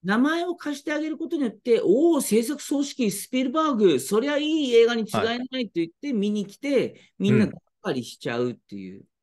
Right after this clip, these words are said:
Speaker 2: うん。なるほど。
Speaker 1: だから名前を削り取りながら生活してたようなもんですよ、スピルバーグは。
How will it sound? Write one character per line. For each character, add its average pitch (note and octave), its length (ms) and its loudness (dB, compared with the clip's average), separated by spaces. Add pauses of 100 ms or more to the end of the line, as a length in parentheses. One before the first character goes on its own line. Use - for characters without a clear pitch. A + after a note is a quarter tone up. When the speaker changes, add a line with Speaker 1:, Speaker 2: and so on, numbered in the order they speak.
(120)
Speaker 2:
う E3 60 -4
ん。 - 20 2
な B2 120 2
る A#2 80 -4
ほ A2 160 -2
ど。 G2 240 -4 (140)
Speaker 1:
だ F3+ 100 0
か D#3+ 80 0
ら - 20 0
名 E3+ 180 2
前 C#4 200 2
を D4+ 160 -4
削 A3+ 400 -2
り B3+ 120 -4
取 C#4+ 200 -4
り C#4 40 -4
な D4 120 -4
が C#4 120 -4
ら B2+ 320 -4
生 C#3+ 240 -2
活 D3 280 -8
し - 120 -16
て D3+ 120 -6
た D#3+ 80 -2
よ D#3+ 80 -2
う - 20 -4
な C3+ 80 -4
も C#3+ 140 -2
ん - 20 -2
で A2+ 80 -6
す G#2+ 140 -14
よ、 G#2 40 -14
ス - 140 -20
ピ A#2+ 100 -6
ル G#2 60 -10
バ A2+ 160 -8
ー G2+ 40 -10
グ G#2 100 -16
は。 - 200 -20